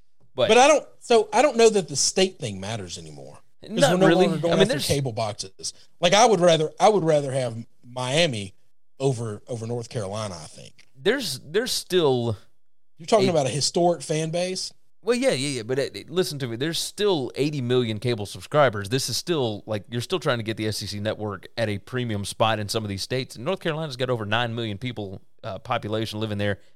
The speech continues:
Speaker 1: Virginia has over, what,
Speaker 2: Well, yes,
Speaker 1: seven?
Speaker 2: Virginia's
Speaker 1: So it's
Speaker 2: massive.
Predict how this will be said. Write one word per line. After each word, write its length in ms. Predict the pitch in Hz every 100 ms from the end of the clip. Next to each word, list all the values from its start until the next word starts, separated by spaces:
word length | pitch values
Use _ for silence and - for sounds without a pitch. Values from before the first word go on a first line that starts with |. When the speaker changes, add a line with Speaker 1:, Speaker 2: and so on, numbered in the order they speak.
| - -
Speaker 1:
Virginia 400 | 131 131 147 110
has 380 | 113 113 104 110
over, 520 | 117 107 110 104 101 - - - -
what, 200 | - 104
Speaker 2:
Well, 80 | 175
yes, 200 | 185 143
Speaker 1:
seven? 100 | 143
Speaker 2:
Virginia's 380 | 165 143 190 170
Speaker 1:
So 120 | 127
it's 60 | 151
Speaker 2:
massive. 420 | 143 - 135